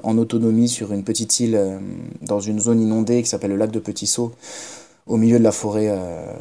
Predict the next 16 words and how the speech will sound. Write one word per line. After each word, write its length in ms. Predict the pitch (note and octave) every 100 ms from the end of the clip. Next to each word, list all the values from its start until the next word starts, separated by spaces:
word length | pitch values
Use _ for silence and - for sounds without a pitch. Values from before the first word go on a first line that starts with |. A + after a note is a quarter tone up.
| -
amazonienne 640 | G#2 G2+ G2+ G2+ A2+ G#2+
guyanaise. 480 | G2 G2+ F#2+ C3 E3 E3+ _ _ _ _ _ - - - _
Et 180 | B2+ B2+
donc, 140 | B2 A2+
troisième 300 | C#3 C3 B2+
expédition, 560 | - A#2 G#2+ - B2+
qui 100 | A#2+
est 20 |
la 80 | G2+
plus 180 | F#2+ G#2
importante 600 | G2+ G2+ - A2+ A2 -
et, 240 | E2 C2+ -
et 100 | G#2
la 100 | F#2
plus 220 | - G#2+
intéressante, 540 | G2+ G2 F#2 - C#3+